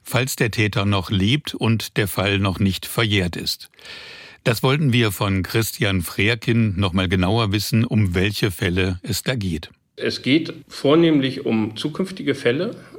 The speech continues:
Speaker 2: bei denen natürlich wir durch die Einführung von Schutzkonzepten, von Awareness in unseren Systemen im Grunde genommen die Standards so hochgefahren haben, dass wir sagen,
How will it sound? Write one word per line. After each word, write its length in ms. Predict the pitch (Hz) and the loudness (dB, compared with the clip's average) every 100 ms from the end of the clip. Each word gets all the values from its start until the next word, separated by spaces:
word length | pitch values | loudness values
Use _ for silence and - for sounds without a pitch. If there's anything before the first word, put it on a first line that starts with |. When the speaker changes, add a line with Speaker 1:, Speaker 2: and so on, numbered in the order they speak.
| - | -12
Speaker 2:
bei 220 | 110 107 | -2 -2
denen 280 | 107 131 139 | 0 0 2
natürlich 580 | 123 120 139 123 117 120 | 0 0 -2 -2 -6 -2
wir 200 | 123 135 | 0 0
durch 400 | 127 117 - - | 0 -2 -4 -8
die 160 | - | -6
Einführung 680 | - 123 135 - 123 120 117 | 0 0 0 -4 0 0 0
von 560 | - 110 107 104 101 - | 0 0 0 -2 -4 -6
Schutzkonzepten, 1400 | - 160 - 147 135 - 139 139 - - 135 135 123 | -4 -4 0 0 0 0 -2 -4 -12 0 2 2 -2
von 540 | - 104 98 98 95 - | -2 0 2 0 -2 -2
Awareness 920 | 104 107 120 156 160 156 151 - - | 0 4 6 6 6 4 4 2 -2
in 240 | - 127 127 | 2 2 4
unseren 400 | 127 127 120 117 | 4 4 2 2
Systemen 580 | 113 - - 131 131 | -2 -6 0 2 2
im 160 | 127 110 | 2 0
Grunde 320 | 113 131 123 | 2 2 2
genommen 320 | 120 120 113 | 0 0 0
die 140 | 110 107 | -2 -4
Standards 640 | - 120 139 135 120 - | -2 0 2 2 0 -2
so 160 | 135 135 | -2 0
hochgefahren 640 | 139 - 120 123 127 127 | 0 -2 0 2 2 2
haben, 260 | 120 120 117 | 0 0 0
dass 220 | 110 104 | -2 0
wir 100 | 113 | -2
sagen, 520 | 113 110 117 123 117 | 0 0 2 0 -4